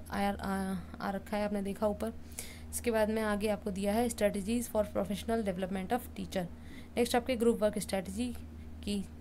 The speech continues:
फोर कैरेक्टरिस्टिक्स पूछी है, कंपोनेंट्स पूछे गए हैं reinforcement skill of teaching का, ठीक है। फिर से आपको देखिए माइक्रो रिस-, अ, टीचिंग में से आ गया एक पॉइंट, रेनफोर्समेंट स्किल करी है, है ना, मल्टी सेंसरी,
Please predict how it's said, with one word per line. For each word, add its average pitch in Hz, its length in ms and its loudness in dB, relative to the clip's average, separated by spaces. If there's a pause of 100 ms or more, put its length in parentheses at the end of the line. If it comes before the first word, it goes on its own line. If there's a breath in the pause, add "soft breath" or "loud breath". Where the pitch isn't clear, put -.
(140)
फोर 208 220 0
कैरेक्टरिस्टिक्स 226 600 0
पूछी 240 340 0
है, 254 140 2 (1040 loud breath)
कंपोनेंट्स 294 440 8
पूछे 269 220 4
गए 240 140 8
हैं 269 160 4
reinforcement 240 600 6
skill 226 260 2
of 262 120 4 (340)
teaching 196 300 -2
का, 170 100 -4 (540)
ठीक 233 140 0
है। 214 80 4
फिर 226 180 2
से 226 120 2
आपको 214 160 2
देखिए 220 200 2
माइक्रो 220 400 6
रिस-, - 480 -2
अ, 185 160 -2
टीचिंग 202 320 -2
में 190 120 0
से 190 140 -2
आ 185 80 0
गया 185 160 -2
एक 180 180 -2
पॉइंट, 240 360 0
रेनफोर्समेंट 185 640 0
स्किल - 240 -6 (280)
करी 214 220 2
है, 240 60 2
है - 320 -4
ना, 262 120 -2 (360 loud breath)
मल्टी 233 300 8
सेंसरी, 214 540 2